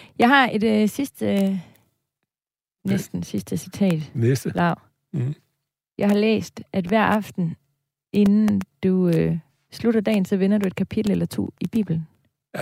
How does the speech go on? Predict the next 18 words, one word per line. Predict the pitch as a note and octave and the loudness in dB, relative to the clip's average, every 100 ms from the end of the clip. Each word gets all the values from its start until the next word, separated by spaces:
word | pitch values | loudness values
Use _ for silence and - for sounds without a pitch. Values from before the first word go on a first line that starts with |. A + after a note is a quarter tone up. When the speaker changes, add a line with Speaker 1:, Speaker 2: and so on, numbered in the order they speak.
| G2+ | 2
Speaker 2:
det | A#2+ C#3+ | 4 6
er | |
sådan | A#2+ C3+ A#2+ | 4 2 2
nogenlunde | B2 A#2+ A#2+ | 2 2 0
rigtigt, | A2+ G#2+ A2+ | -2 -2 0
ja, | A#2+ B2+ | 0 0
hvis | A#2+ A2 | -2 -4
jeg | B2 | -2
Speaker 1:
Cirka. | G3+ G3 F3+ | 2 2 4
Speaker 2:
er | |
vågen | B2 C3+ | 4 4
nok. | A#2 A2+ - - | 2 0 -4 -8
Ja. | C3 B2+ - - - - - _ _ _ - | -8 -8 -12 -20 -20 -20 -20 _ _ _ -4
Speaker 1:
Og | A3 | -2
så | G#3 B3+ | 2 2
har | A#3 A3 | 2 2
du | |
sagt, | G#3+ A#3 A#3+ - | 2 0 -2 -8